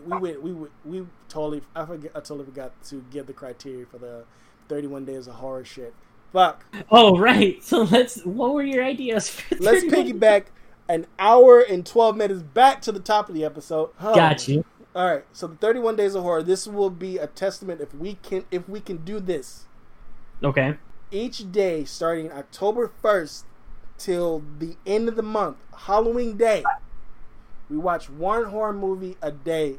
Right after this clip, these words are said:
Speaker 1: and we record that episode. We're not reviewing it. We're just talking about it. And we'll give, at the end of the episode, we give the recommendation if it should be watched or not, or if it's a true Halloween movie, or if it's just a normal horror movie that you can watch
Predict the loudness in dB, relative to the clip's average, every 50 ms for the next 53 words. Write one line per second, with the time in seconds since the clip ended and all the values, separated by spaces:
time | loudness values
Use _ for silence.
0 | -12 -14 -12 -10 -10 -8 -8 -8 -8 -8 -8 -10 -8 -4 0 2 2 2 2 0
1 | -2 -6 -10 -10 -2 0 2 2 2 0 0 -4 -6 -6 -6 -10 -6 -4 -4 -4
2 | -4 -8 -14 -20 -20 -20 -18 -18 -10 -8 -4 -2 0 0 0 -2 -6 -8 -4 -2
3 | 0 2 2 2 2 0 -4 -6 -8 -12 -12 -12 -12 -12 -12 -12 -14 -4 -2 0
4 | 0 0 -2 -6 -8 -6 -6 -6 -6 -8 -10 -12 -12 -12 -10 -6 -6 -6 -6 -6
5 | -6 -6 -6 -4 -4 -6 -6 -8 -10 -10 -10 -8 -6 -6 -6 -6 -8 -10 -10 -10
6 | -10 -10 -14 -10 -10 -10 -8 -8 -8 -8 -8 -10 -10 -12 -14 -12 -12 -12 -14 -14
7 | -16 -18 -20 -20 -20 _ -20 -18 -18 -16 -14 -14 -16 -16 -20 -18 -12 -10 -10 -10
8 | -10 -14 -12 -12 -12 -12 -12 -14 -16 -16 -14 -6 -2 0 0 0 0 -2 -10 -20
9 | _ _ -10 -8 -6 -6 -6 -6 -6 -8 -6 -8 -6 -4 -6 -6 -6 -4 -6 -6
10 | -6 -8 -12 -18 -20 _ -6 -6 -6 -6 -6 -10 -8 -6 -6 -4 -6 -8 -10 -12
11 | -16 -6 -2 -2 -2 -2 -4 -6 -6 -6 -6 -6 -8 -6 -4 -4 -4 -4 -6 -10
12 | -10 -12 -14 -20 _ _ _ _ _ _ _ -6 -4 -4 -4 -4 -6 -10 -8 -8
13 | -8 -8 -8 -8 -10 -8 -6 -6 -6 -6 -8 -12 -14 -10 -6 -6 -4 -4 -6 -8
14 | -12 -16 -18 -20 -20 -20 -20 -20 -20 -20 -12 -10 -8 -8 -10